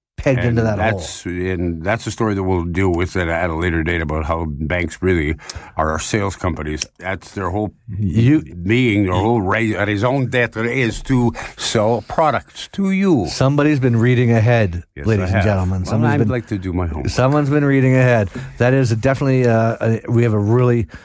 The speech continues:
Speaker 1: I don't know, juicy story. Not for today, maybe for next week.
Speaker 2: I think we should do it next week. It's, it's a great story.
Speaker 1: It's a great story.
Speaker 2: It comes from an article from, uh,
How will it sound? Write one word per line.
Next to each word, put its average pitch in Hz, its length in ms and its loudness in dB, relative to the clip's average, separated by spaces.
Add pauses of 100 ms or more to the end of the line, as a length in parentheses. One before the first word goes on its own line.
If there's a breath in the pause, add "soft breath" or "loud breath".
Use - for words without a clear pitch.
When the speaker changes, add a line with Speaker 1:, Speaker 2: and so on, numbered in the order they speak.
(320 loud breath)
Speaker 1:
I 107 140 2
don't 98 100 2
know, 90 180 2
juicy 123 640 2 (160)
story. 110 680 0 (560 soft breath)
Not 120 160 4
for 120 160 0
today, 107 320 2
maybe 107 280 2
for 110 160 0
next 104 260 0
week. 101 80 2
Speaker 2:
I 107 180 2
think 113 200 -6
we 98 100 -4
should 85 140 -10
do 85 160 -6
it 76 60 -8
next 85 260 -6
week. 73 180 -4
It's, 78 180 -6
it's 76 200 -6
a - 20 -4
great 95 320 -2
story. - 240 -4
Speaker 1:
It's 110 140 0
a 113 80 0
great 120 440 0
story. 104 540 0
Speaker 2:
It 101 60 0
comes 101 200 -6
from 95 140 -6
an 95 60 0
article 98 420 -2
from, 87 320 -2
uh, 80 280 0